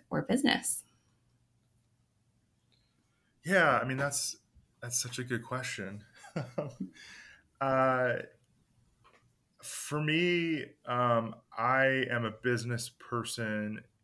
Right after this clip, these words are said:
Speaker 2: as my same personality as I am a person. So my, my business, um, doings are an extension of, of me and my morals and, and my moral alignment. And so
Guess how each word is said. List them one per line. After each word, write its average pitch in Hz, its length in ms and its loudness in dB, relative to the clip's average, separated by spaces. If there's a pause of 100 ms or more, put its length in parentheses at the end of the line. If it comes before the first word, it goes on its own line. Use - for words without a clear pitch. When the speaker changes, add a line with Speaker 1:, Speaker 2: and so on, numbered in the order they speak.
(380)
Speaker 2:
as 113 200 2
my 107 180 0
same 110 360 -2
personality 101 920 -6 (100)
as 101 680 -4
I 104 140 -2
am 101 300 -6
a - 80 -10
person. 147 640 -8 (720)
So 120 200 2
my, 117 300 6
my 113 200 0
business, 120 680 -2 (100)
um, 101 320 -8
doings 110 600 -2 (100)
are 104 320 0
an 104 140 -6
extension 110 580 -4
of, 101 460 -8
of 101 160 -6
me 107 180 0
and 101 100 -2
my 98 140 -6
morals 101 720 -2
and, 104 180 -8
and 104 140 -8
my 101 100 -6
moral 107 380 -2
alignment. 101 540 0
And 107 120 -6
so 104 460 -2